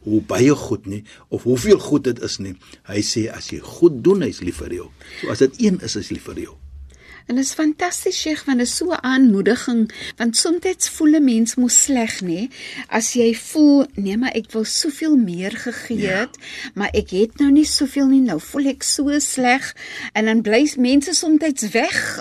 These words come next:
Speaker 2: want hulle voel dit wat hulle sou gee of skenk is te klein of te min.
Speaker 1: Nee, nee, nee, Shaida. Islam kyk nie aan dit nie. Die aksie is nie belangrik. Het gaan nie om hoeveel het nie. Jy weet, ons sê hier,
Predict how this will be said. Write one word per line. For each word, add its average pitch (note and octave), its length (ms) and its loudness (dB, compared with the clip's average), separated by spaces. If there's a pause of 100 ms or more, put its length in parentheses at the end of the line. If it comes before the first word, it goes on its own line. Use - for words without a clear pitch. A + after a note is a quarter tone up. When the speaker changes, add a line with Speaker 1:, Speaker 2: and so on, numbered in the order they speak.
(120)
Speaker 2:
want A#3+ 220 2
hulle A#3 340 4 (240)
voel D#4+ 520 0
dit A#3 240 2
wat D#4 140 0
hulle B3 320 4
sou G4 420 -4
gee C#4+ 300 0
of A#3 140 -2
skenk C4 420 0 (220)
is B3 160 -2
te B3+ 220 -2
klein D4+ 480 4
of A3+ 200 -2
te B3 140 0
min. A#3 300 2
Speaker 1:
Nee, C4 300 2
nee, D3 200 -12
nee, - 140 -14
Shaida. B1+ 360 -16 (300)
Islam G#2 500 -6
kyk - 200 -12
nie - 120 -6
aan D#2 100 -10
dit - 240 -12
nie. - 140 -20 (380)
Die - 200 -10
aksie G3 420 0
is A2+ 120 -4
nie - 80 -12
belangrik. D#2+ 440 -16 (160)
Het - 80 -18
gaan F#3+ 120 -2
nie A#3 100 2
om E3 80 0
hoeveel G2+ 340 -10
het D#2 160 -18
nie. - 80 -20 (360)
Jy C#3 100 0
weet, F3 120 2
ons C#3+ 260 -2
sê - 100 6
hier, C#3+ 240 0